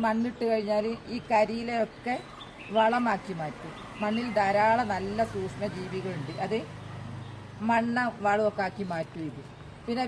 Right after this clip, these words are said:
വേരാണല്ലോ വളം വലിച്ചെടുക്കുന്നത്. ഇപ്പം വേർ ഓടി നടക്കാനുള്ള സൗകര്യമുണ്ട്, കാരണം മണ്ണ് ഉറച്ചു പോയില്ല. ഇതിൽ കരിയിലാണല്ലോ നിറച്ചു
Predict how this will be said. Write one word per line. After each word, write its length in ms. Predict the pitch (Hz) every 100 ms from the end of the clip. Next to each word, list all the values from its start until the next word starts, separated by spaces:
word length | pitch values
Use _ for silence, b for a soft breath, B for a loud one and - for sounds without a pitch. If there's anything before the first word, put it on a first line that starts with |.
| 214
വേരാണല്ലോ 580 | 240 262 277 262 254 233 214
വളം 260 | 208 220 233
വലിച്ചെടുക്കുന്നത്. 800 | 202 180 226 214 - 170 170 147 143
ഇപ്പം 180 | - 233 214
വേർ 240 | 240 247 262 226
ഓടി 420 | 240 262 277 285 233
നടക്കാനുള്ള 460 | 208 202 220 214 208
സൗകര്യമുണ്ട്, 640 | 190 185 208 208 - - - - - -
കാരണം 240 | 226 247 233
മണ്ണ് 200 | 240 269
ഉറച്ചു 260 | 233 - 294 269
പോയില്ല. 280 | 262 240 226 - - - - - - - - -
ഇതിൽ 160 | 254 254 233
കരിയിലാണല്ലോ 580 | 233 269 285 269 254 226
നിറച്ചു 280 | 214 -